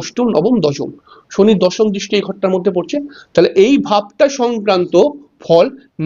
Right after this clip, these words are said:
নেগেটিভ হতে শুরু করবে, অর্থাৎ পজিটিভ গ্রহ যদি দৃষ্টি দেয় গোচরে, তাহলে পজিটিভ ফল ঘটবে, যদি নেগেটিভ গ্রহ দৃষ্টি দেয়, তাহলে এই ফল আটকে যাবে। তাহলে ঘটনা কখন ঘটবে, এই ব্যাপারটা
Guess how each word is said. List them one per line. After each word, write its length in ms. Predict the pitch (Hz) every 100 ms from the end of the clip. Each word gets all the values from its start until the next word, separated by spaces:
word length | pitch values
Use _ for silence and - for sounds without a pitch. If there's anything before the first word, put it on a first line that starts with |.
| 170
নেগেটিভ 320 | 208 262 277 285
হতে 140 | 208 -
শুরু 160 | - 156 -
করবে, 180 | - 131 _ _ _ _ - _ -
অর্থাৎ 240 | 175 262 254 175
পজিটিভ 360 | 165 226 285 220
গ্রহ 140 | 233 240 240
যদি 100 | 226 165
দৃষ্টি 240 | 175 - 196
দেয় 120 | 202 160
গোচরে, 380 | 180 220 143 123 _ _ _ _
তাহলে 180 | 147 156 143
পজিটিভ 320 | 143 185 247 -
ফল 120 | 254 226
ঘটবে, 240 | 233 233 262 - - _
যদি 140 | 165 190 160
নেগেটিভ 300 | 165 226 277 214
গ্রহ 140 | 233 233
দৃষ্টি 220 | 208 202 202
দেয়, 120 | 208 - -
তাহলে 180 | 160 196 165
এই 60 | 165
ফল 140 | - 208 151
আটকে 200 | - 147 127
যাবে। 140 | 120 - _ - _
তাহলে 260 | 165 185 269 190 -
ঘটনা 340 | 160 165 240 277 208
কখন 260 | - 262 220 143
ঘটবে, 300 | 151 - 123 _ _ _ _ _ _ _ - _ _ _
এই 140 | 214 202
ব্যাপারটা 320 | 196 214 220